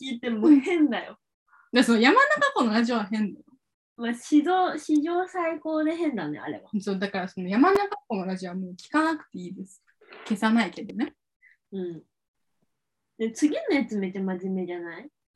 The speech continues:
Speaker 2: あ、だからそう、次のやつが多分その、何ですか？
Speaker 1: ロクコレの。
Speaker 2: ロクコレありがとうみたいな。
Speaker 1: うん。
Speaker 2: セティマターズ感謝の念って書いてあるから、
Speaker 1: うん。
Speaker 2: すごい、ありがとうみたいなやつですね。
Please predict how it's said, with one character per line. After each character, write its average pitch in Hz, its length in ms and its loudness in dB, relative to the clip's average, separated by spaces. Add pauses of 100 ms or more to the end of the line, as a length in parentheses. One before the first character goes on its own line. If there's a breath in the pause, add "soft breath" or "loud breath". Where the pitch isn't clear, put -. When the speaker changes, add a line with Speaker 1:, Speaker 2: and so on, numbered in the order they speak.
(120)
Speaker 2:
あ、 226 100 4
だ 226 100 8
か 214 80 2
ら 196 60 0
そ 202 100 -6
う、 190 40 -12
次 302 260 4
の 554 160 2
や 254 80 4
つ 202 140 -8
が 233 260 6
多 208 140 -2
分 180 180 -6
そ - 140 -10
の、 180 160 -6
何 185 260 -4
で 185 60 -16
す - 100 -20
か？ 226 320 -8
Speaker 1:
ロ 196 120 -8
ク - 160 -18
コ 214 140 -6
レ 202 140 -6
の。 190 180 -4
Speaker 2:
ロ 214 100 2
ク - 100 -14
コ 233 120 4
レ 220 80 4
あ 208 80 2
り 294 100 6
が 302 120 0
と 302 160 -2
う 330 80 0
み 220 180 4
た - 80 -14
い - 20 -10
な。 175 60 -10
Speaker 1:
う - 160 -18
ん。 - 60 -20 (160)
Speaker 2:
セ 214 120 0
テ 226 140 -2
ィ 220 80 2
マ 226 160 4
タ 202 180 -2
ー 185 60 -6
ズ 175 100 -12
感 208 260 -2
謝 190 140 -6
の 170 140 -6
念 180 180 -4
っ 180 40 -12
て - 100 -20
書 202 80 -4
い 190 80 -2
て 175 80 -6
あ 180 40 -6
る - 100 -14
か - 100 -16
ら、 143 80 -12
Speaker 1:
う 165 40 -16
ん。 - 720 -20
Speaker 2:
す - 120 -12
ご 175 200 -10
い、 - 20 -14 (400)
あ 190 80 -4
り 196 60 0
が 202 100 -4
と 262 160 0
う 233 40 2
み 190 100 0
た - 100 -14
い - 20 -12
な 160 100 -10
や - 120 -16
つ - 100 -20
で 180 100 -20
す - 140 -20
ね。 269 180 -6